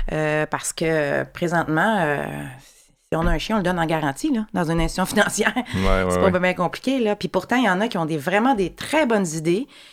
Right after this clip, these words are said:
Speaker 1: Il y en a qui gagnent très bien leur vie enregistrée, mais malheureusement, ils n'ont pas de financement. Donc, il faut qu'ils se retournent comme des, euh, euh, des, des fonds d'emprunt des Laurentides, d'exemple, et
Speaker 2: Ouais.
Speaker 1: se retournent pa-, vers des, des choses comme ça, peut-être Femmes S A pour les femmes.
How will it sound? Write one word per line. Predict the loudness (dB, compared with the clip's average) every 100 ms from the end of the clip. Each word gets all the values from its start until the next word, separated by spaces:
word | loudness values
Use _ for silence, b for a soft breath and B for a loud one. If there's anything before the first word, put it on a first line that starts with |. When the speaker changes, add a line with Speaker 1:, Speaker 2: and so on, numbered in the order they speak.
| B -2
Speaker 1:
Il |
y | 0
en |
a | 0
qui | -2 -2
gagnent | 0 -2 -4
très | 0 2
bien | 4 4
leur | 4 2
vie | 2 0
enregistrée, | 0 -2 -4 -6 -4 -2 -4 B B B -2
mais | 0
malheureusement, | 2 2 0 -2 0 0
ils | 0
n'ont | 0
pas | -2
de |
financement. | 0 0 0 0 0
Donc, | 0 0
il |
faut | -4
qu'ils | -6 -4
se | 0
retournent | 0 0 0 0 2
comme | 0 0 0
des, | 0 2
euh, | 2 0 -2 -6 B B B B B B -6
euh, | -4 -2 -2
des, | -4 -4 -2
des | -2
fonds | -2 0
d'emprunt | 0 0 -2 0
des | 2
Laurentides, | 2 2 0 0 0 0 0
d'exemple, | -2 -2 -2 0 -2 -2
et | 0
Speaker 2:
Ouais. | 0 -2
Speaker 1:
se | -6
retournent | -4 -4 -2
pa-, | -2 -2
vers | 2 2 2
des, | -2 -4 -6
des | -6 -6
choses | -2 -2 -2
comme | -2
ça, | -2 0 2 0
peut-être | -2 -4 0
Femmes | 0 0
S | 0 0
A | 0 2
pour | 0
les | 0
femmes. | 2 2 4 4 0 -2